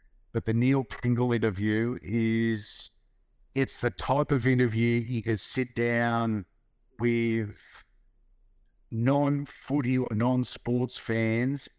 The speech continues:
and listen and love. Uh, you know, you could, you could sit down with Mum and she'd love it. It's, um, yeah,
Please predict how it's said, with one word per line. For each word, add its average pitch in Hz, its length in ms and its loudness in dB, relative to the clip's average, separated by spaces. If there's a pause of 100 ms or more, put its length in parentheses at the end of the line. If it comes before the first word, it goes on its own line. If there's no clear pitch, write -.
and 110 200 0
listen 117 460 0
and 110 240 0
love. 117 600 -2 (200)
Uh, 113 260 2 (100)
you 113 100 2
know, 110 80 4
you 110 160 0
could, 120 160 0 (540)
you 113 120 -2
could 110 140 2
sit - 240 -2
down 120 220 2
with 113 160 0
Mum 117 280 2
and 117 140 0
she'd 110 220 -2
love 117 240 2
it. 135 120 -2 (180)
It's, - 460 -6
um, 110 520 2 (920)
yeah, 110 300 2